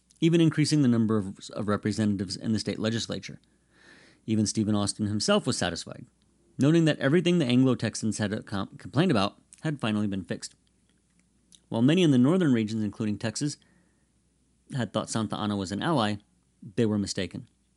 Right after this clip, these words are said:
Once in power, Santa Anna showed himself to be a centrist. He had the Constitution of eighteen twenty-four repealed, and all state legislatures were dismissed, as were the state militias. It really should have been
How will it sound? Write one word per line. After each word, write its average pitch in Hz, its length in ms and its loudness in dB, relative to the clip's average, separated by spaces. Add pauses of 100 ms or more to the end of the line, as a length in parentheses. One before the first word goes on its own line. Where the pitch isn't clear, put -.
(600)
Once 165 240 4
in 135 120 4
power, 123 340 2
Santa 110 320 0
Anna 117 260 4
showed 107 200 -2
himself 98 320 -2
to - 100 -6
be 98 100 -2
a 90 40 -2
centrist. - 460 -4 (1000)
He 160 140 4
had 156 180 4
the 123 100 2
Constitution 135 600 0
of 120 80 6
eighteen 120 280 2
twenty-four 107 640 0
repealed, 147 500 4 (400)
and 120 160 4
all 107 160 4
state 110 220 0
legislatures 123 560 0
were 117 120 0
dismissed, 113 640 2 (300)
as 127 220 2
were 127 120 4
the 117 80 2
state 107 220 0
militias. 101 480 -4 (1040)
It 147 140 -4
really 196 220 6
should 190 220 4
have 110 140 2
been 113 340 4